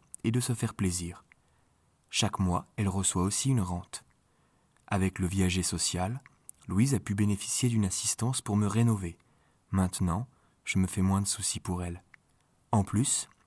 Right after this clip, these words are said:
elle bénéficie de l'accompagnement personnalisé de Patrick, qui coordonne les services dont elle a besoin pour continuer à se sentir bien.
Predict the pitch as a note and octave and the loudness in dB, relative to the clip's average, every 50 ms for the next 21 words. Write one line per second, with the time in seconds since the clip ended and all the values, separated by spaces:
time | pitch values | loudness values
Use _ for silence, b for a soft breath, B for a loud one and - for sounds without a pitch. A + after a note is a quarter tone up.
0 | _ - - A2 G#2 G#2 A2+ A2 A2 G#2+ - - A#2 - - A#2 A#2 G#2+ G#2 G#2 | _ -6 -2 0 0 2 4 4 4 2 2 0 -2 -2 0 2 2 2 2 2
1 | - - A2 G#2 G#2+ G2+ G#2+ G#2+ G#2 G#2+ G2+ G2 - G#2+ G2+ - - B2 A2+ G#2+ | 0 0 -2 0 0 0 2 2 2 0 0 -2 -2 -4 -4 -2 -2 0 0 0
2 | G#2+ G#2 G2+ G2+ F#2+ G2 - F#2+ F2+ - - - F#2 - - - - b b b | 0 -2 0 0 -2 -2 -2 -4 -4 -4 -4 -6 -6 -6 -8 -14 -20 b b b
3 | b b b b b - G#2+ - - A#2+ A#2+ A2+ G#2+ A2+ A#2 A2 A2 A2 G#2+ G2+ | b b b b b -10 -2 2 4 4 4 4 4 4 4 4 4 4 2 2
4 | - - A2 F#2+ F#2+ G2 G2+ A#2 - - A#2+ G#2+ - - G#2+ G2 G2+ G2+ G#2 G2 | 0 0 0 -2 -2 -2 -2 -2 0 0 -2 -2 -2 -2 -2 -2 0 0 -2 0
5 | G2 G#2 G2 G2 A2 - A2 F#2+ - - A2 G2+ - - G#2+ G2+ G2+ G2 G2+ A2 | 0 2 2 0 0 -2 -4 -6 -2 -2 -2 -2 0 0 0 2 2 2 0 0
6 | A2+ A2+ - G2+ F#2+ - - G#2 G2+ - - G#2 F#2 F2+ F#2 F2 E2+ E2 | -2 -4 -4 -2 0 0 0 0 -2 -2 -4 -4 -4 -4 -6 -6 -6 -8